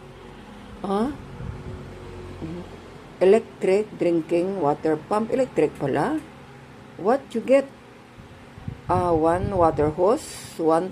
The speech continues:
type C charger cable, ah, electric pa to. One dust-proof water bottle cup. One user manual.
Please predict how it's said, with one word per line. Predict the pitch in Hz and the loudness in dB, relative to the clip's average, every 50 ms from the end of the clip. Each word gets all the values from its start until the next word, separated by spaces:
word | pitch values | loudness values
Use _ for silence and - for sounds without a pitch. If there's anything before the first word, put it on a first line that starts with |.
| - | -4
type | - 160 151 156 165 180 - - - - - - - - - - | 0 4 6 6 6 4 2 -2 -16 -18 -18 -18 -16 -16 -16 -14
C | - - - 214 208 220 226 240 233 - | -12 -6 0 4 6 6 6 6 4 2
charger | - 196 156 151 156 160 160 170 165 - - - - | 2 4 4 4 4 4 2 2 2 0 -6 -8 -2
cable, | - 170 165 151 147 151 175 202 202 | 2 4 4 4 4 2 0 0 0
ah, | - 254 | 0 0
electric | 226 208 - 190 175 - - 139 143 - | -2 0 0 -2 -2 -2 -2 -2 -2 -2
pa | 156 147 147 - | -4 -4 -2 -2
to. | 208 277 339 311 - - - - - - - - - | -2 -2 -2 -4 -10 -16 -20 -20 -20 -20 -10 -4 0
One | 190 196 220 240 240 208 262 | 2 4 4 4 2 4 4
dust-proof | 277 302 - - - - - 165 160 180 - - | 4 4 2 -4 -14 -4 0 2 2 2 2 -2
water | - - 151 156 151 151 - 147 151 156 175 190 202 | -2 0 2 2 2 2 2 2 2 4 4 2 0
bottle | - - 151 143 143 - 147 147 156 151 139 | 0 2 2 0 0 0 -2 -2 -2 -2 -4
cup. | - 220 226 - - - - - - - - - - - - - - - - - - - - | -4 -4 -4 -4 -8 -20 -20 -20 -20 -20 -20 -20 -20 -20 -20 -20 -20 -20 -20 -20 -14 -6 -2
One | 143 147 160 175 185 196 214 226 226 220 220 220 214 208 | 2 6 6 6 6 6 4 2 2 2 2 0 0 0
user | 185 170 165 165 160 160 - 170 170 175 185 | 4 6 6 6 4 2 2 4 6 6 6
manual. | 190 180 160 147 143 151 165 185 202 185 156 143 139 | 4 2 2 2 4 4 6 6 6 4 2 0 -2